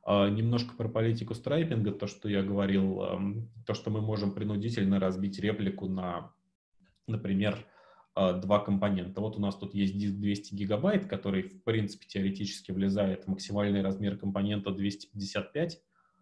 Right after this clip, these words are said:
А, соответственно, для этого рейд-, э, диска мы,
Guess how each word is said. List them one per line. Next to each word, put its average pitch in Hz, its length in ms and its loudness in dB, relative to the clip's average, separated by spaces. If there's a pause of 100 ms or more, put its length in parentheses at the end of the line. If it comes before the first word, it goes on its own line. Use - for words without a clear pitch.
(320)
А, 98 260 4
соответственно, 101 680 0
для 101 140 2
этого 98 320 2
рейд-, 95 480 0
э, 95 440 -2
диска 98 440 -4
мы, 95 420 2